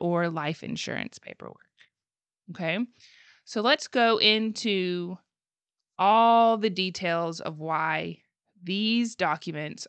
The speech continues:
are important. Let's discuss power of attorney documentation. It is best practice that you have a power of attorney for someone who needs it. What is a power of attorney? A power of attorney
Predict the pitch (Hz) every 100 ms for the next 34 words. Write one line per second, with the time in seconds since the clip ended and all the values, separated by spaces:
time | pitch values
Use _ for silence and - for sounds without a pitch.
0 | - 131 135 - - - - - - -
1 | _ _ _ _ _ _ _ _ _ _
2 | _ _ _ _ _ _ _ _ _ _
3 | - 214 - 233 - 190 - - 175 180
4 | 170 165 170 165 170 160 165 135 143 -
5 | 170 151 - - - - - - _ _
6 | _ _ 220 269 269 196 196 226 - -
7 | 190 190 - 277 320 - - _ - 190
8 | 185 180 185 - 175 170 165 - 165 165
9 | 156 151 160 - 85 - - _ _ _
10 | - 208 196 185 170 170 160 143 - -
11 | - _ _ _ 180 233 254 214 214 196
12 | 185 170 165 160 160 - - 139 - -
13 | - 240 320 330 214 190 226 214 190 175